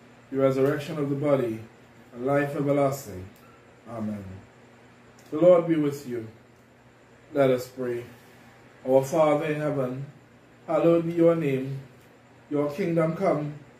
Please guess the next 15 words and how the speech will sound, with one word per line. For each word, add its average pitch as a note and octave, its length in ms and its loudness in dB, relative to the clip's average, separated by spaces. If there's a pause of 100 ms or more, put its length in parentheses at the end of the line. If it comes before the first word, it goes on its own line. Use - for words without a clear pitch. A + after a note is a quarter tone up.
(220)
your D#3 160 -2
will F3 220 0
be F3 100 -4
done E3+ 260 4
on E3+ 140 0
earth F3 200 -6
as D#3 200 -2
in E3 100 -8
heaven. C3 380 -6 (840)
Give F#3+ 260 4
us F#3+ 240 2
today E3+ 320 2
our D#3 260 0
daily D#3+ 300 -4
bread, C#3 440 0